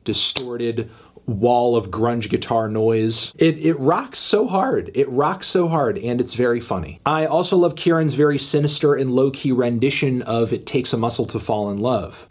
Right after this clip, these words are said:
I admit that I didn't read enough about this project before I embarked on my first listen to it, and this was the first song that said to me, "Wait a second, this is a cover.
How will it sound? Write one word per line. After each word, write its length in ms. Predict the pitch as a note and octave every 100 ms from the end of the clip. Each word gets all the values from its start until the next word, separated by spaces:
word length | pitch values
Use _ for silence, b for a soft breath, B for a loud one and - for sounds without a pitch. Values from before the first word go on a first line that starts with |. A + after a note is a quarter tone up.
| D3
I 80 |
admit 320 | E3+ E3 A#3+ D#3+
that 140 | D#3+
I 80 | D3
didn't 260 | D3+ D3
read 220 | B2 C#3 C3+
enough 220 | C3 C3
about 260 | B2 B2+
this 120 | B2 -
project 480 | - B2 A#2+ B2+
before 280 | A#2+ - C3+
I 80 | B2
embarked 340 | A2 A#2 B2
on 140 | A#2 A2+
my 100 | G#2+
first 340 | - C3 B2+
listen 360 | B2 A#2+ A2 G#2
to 240 | - C#3
it, 120 | C#3+
and 140 | A#2 B2+
this 140 | D#3
was 120 | F3+
the 60 | C3+
first 360 | - C#3+ C#3 -
song 180 | C3+
that 100 | C3
said 200 | - B2+
to 80 | B2
me, 120 | A#2+
"Wait 160 | A#2+ D3+
a 60 | A2
second, 340 | F2+ F2 - b b b b
this 120 | D#3
is 100 | F3
a 60 | F3
cover. 420 | F3+ G3 - -